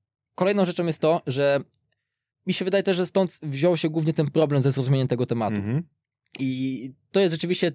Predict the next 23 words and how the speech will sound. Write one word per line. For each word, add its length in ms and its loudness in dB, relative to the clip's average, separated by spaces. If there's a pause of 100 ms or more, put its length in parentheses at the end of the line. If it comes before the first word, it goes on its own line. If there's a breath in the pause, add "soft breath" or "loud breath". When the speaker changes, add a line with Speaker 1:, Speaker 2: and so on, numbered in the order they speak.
(160)
Speaker 1:
ta 120 -2
sytuacja, 460 -2
gdzie 140 -6
ktoś 140 -10
może 140 0
powiedzieć, 320 -2
że 100 0
badania 320 0
się 120 -2
zmieniają 480 -2
i 100 -10
dlatego 380 0
oni 160 -2
już 160 -6
nie 60 -6
wiedzą, 180 -4
co 140 -2
sądzić 260 -2
o 40 -2
dietetyce. 480 -4 (400 soft breath)
Bo 280 0 (380 loud breath)
rzeczywiście 420 -4
kiedyś, 480 0